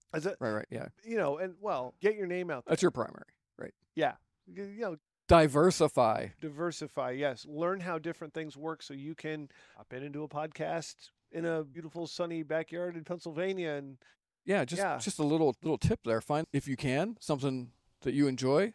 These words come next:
Speaker 2: something that people say you're good at,
Speaker 1: Right.
Speaker 2: and something that brings value to other people.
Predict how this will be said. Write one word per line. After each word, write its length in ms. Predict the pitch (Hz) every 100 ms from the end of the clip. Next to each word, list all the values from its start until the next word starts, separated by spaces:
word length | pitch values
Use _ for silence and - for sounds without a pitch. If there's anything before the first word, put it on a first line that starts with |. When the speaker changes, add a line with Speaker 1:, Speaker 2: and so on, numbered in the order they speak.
| -
Speaker 2:
something 260 | 143 143
that 100 | 143
people 240 | 120 135 139
say 160 | 147
you're 100 | 131
good 180 | 123 139
at, 180 | 156 170 - _
Speaker 1:
Right. 160 | - - -
Speaker 2:
and 140 | 139
something 340 | - 160 165 156
that 80 |
brings 240 | 131 143 120
value 320 | 135 131 123
to 60 | 117
other 160 | 117
people. 440 | 120 117 110 110